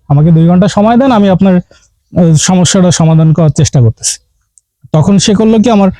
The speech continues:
গাড়িটা পার্ট পার্টস খুলে ফেললো, খুলে কার্বুরেটরে দেখলো প্রচুর পরিমাণে, আহ, ময়লা। ময়লাগুলো পরিষ্কার করতে করতে সে দেখলো যে ট্যাঙ্কির মধ্যেও প্রচুর ময়লা।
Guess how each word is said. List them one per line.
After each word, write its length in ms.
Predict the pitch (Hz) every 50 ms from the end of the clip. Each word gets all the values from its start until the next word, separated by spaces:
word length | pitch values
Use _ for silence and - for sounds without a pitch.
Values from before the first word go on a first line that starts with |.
| _ - - _ _ - 170
গাড়িটা 220 | 160 160 160 180
পার্ট 260 | 165 - 165 156 143 - _
পার্টস 300 | 185 180 180 175 - - - _ _ _
খুলে 200 | _ 185 180 185
ফেললো, 360 | - - 185 170 165 180 208 - - _ _ _ _ _ _ _ _
খুলে 380 | _ _ - 220 247 247 196 185 - - _ _ _ _ _ _
কার্বুরেটরে 560 | - 175 185 208 233 240 233 247 247 240 240
দেখলো 260 | 226 233 233 - 247
প্রচুর 360 | 226 - 269 269 - 269 247 214
পরিমাণে, 300 | 240 220 214 214 208 196
আহ, 720 | 185 165 151 - _ _ _ _ _ - 170 156 147 143 135 - _ _ _ 160
ময়লা। 360 | 147 135 131 117 104 98 - - _ _ _ _ _ _ _ _ _ _ _ -
ময়লাগুলো 420 | 139 147 160 180 190 202 220 220
পরিষ্কার 440 | 208 - 208 202 190 - - 226 208
করতে 240 | 202 220 196 - 220
করতে 400 | 220 226 214 - 262 269 254 240 - - _ - _ _ _ -
সে 160 | - 226 208
দেখলো 280 | 208 202 226 247 247
যে 100 | 247 240
ট্যাঙ্কির 420 | 208 - 220 233 247 - - 240 233
মধ্যেও 300 | 233 226 202 202 226 214
প্রচুর 300 | 190 190 170 - 185 160
ময়লা। 300 | 139 123 107 104 101